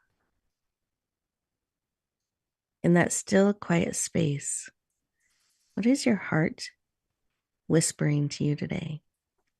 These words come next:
What is it sharing with you, reminding you of? What is it that you need today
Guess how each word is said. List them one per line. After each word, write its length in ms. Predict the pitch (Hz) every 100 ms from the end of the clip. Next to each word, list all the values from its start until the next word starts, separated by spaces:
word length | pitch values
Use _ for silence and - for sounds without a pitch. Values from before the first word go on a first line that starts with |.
| _ _ _ _ _ _ _ _ _ _ _ _ _ _ _ _ _ _ _ _ _ _ _ _ _ _ _ _
What 120 | 196
is 160 | 233 240
it 120 | -
sharing 440 | - 165 156 156
with 220 | 151 147
you, 300 | - 139 165 - _ _ - -
reminding 600 | 156 156 160 175 175 151
you 160 | 151 -
of? 200 | - - _ _ _ _ _ _ _ _ _ _ _ _ _ _ -
What 140 | 185
is 180 | 214 208
it 180 | 190 -
that 240 | 175 -
you 280 | 160 165 202
need 320 | 185 147 147
today 540 | - - - - -